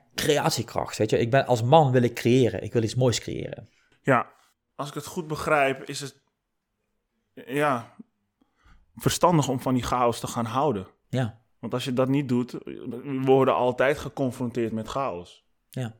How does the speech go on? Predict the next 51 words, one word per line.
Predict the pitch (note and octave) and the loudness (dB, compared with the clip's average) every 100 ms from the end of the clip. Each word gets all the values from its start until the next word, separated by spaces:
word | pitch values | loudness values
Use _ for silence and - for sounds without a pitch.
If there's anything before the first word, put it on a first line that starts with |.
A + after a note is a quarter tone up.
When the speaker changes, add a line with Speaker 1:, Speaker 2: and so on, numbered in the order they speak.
| _ _ _ _ _ _ _ | _ _ _ _ _ _ _
Speaker 1:
Chaos | - C3+ B2+ | -2 2 2
is | C3 C#3+ | 0 -6
er. | - - - - - - | -8 -14 -18 -16 -16 -8
Kijk, | C#3+ C#3+ - - - | -4 -4 -6 -20 -6
als | C#3 | -4
een, | C#3 C3+ | -4 -4
als | C3+ | -2
een | C3+ B2 | -2 0
vrouw, | B2 D3+ C3 | 4 6 6
eh, | A2 | 2
emotioneel | B2+ B2 B2+ B2 D#3+ | -2 -6 -6 -2 0
wordt, | B2 G#2 - - - | 2 2 0 -4 -12
Speaker 2:
Ja. | C3 A#2 A2+ - - - | -8 -8 -10 -20 -20 -4
Speaker 1:
ja, | A2+ G#2 | 0 2
dan | B2+ | 2
ging | B2 | 0
vroeger | A2+ C3+ A2+ | 2 2 4
bij | G#2 | 2
mij | |
de | G2+ B2 | 2 4
deur | F3+ | 6
dicht, | B2+ - | 6 2
want | - C3 | -2 -4
ik | |
kon | C3 C3+ | 0 0
niet | |
omgaan | G2+ G#2+ G#2+ | 0 -2 -2
met | A2+ | 0
chaos. | F3+ D#3 - - - | 0 0 -2 -10 -10
Ik | C3 | -4
kon | C#3 | 0
Speaker 2:
Mm. | C3 | 2
Speaker 1:
helemaal, | A2+ C3+ - - - | 2 -2 -4 -8 -6
ik | C3 | 0
had | D#3 | 2
mijn | C#3 | 2
eigen | D#3+ D#3 | 2 2
chaos | C#3+ C3 A#2+ | 2 2 2
ook | D3+ | 0
niet | C3 | 0
kunnen | A2+ G#2 | -2 0
voelen, | G2+ E2+ - - | -2 -2 -4 -4
mijn | F#2 | 0
eigen | C3+ B2+ | 2 4
emoties, | A2+ G#2 G2 F2 | 2 0 -2 -6
zeg | - B2 | -8 -8
Speaker 2:
Ja, | |
Speaker 1:
maar. | C3+ - C3+ | -6 -6 -8
Speaker 2:
ja, | |
ja. | B2+ | -14
Speaker 1:
En | A#2+ | -14